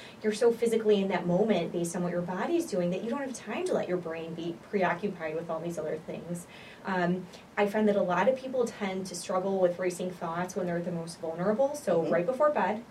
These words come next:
Speaker 2: Mm-hmm.
Speaker 1: or when they're trying to fall asleep, or first thing in the morning.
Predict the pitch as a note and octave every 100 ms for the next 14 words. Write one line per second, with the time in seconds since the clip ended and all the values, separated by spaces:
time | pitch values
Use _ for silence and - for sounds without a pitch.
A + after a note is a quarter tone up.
0 | - C3 B2 F3+ F3+ F3+ F3 F3+ - F#3
1 | F#3+ - F3+ A#3+ C4+ C4 B3+ A#3+ G#3+ F#3
2 | E3+ G#3 G3+ G#3+ G#3+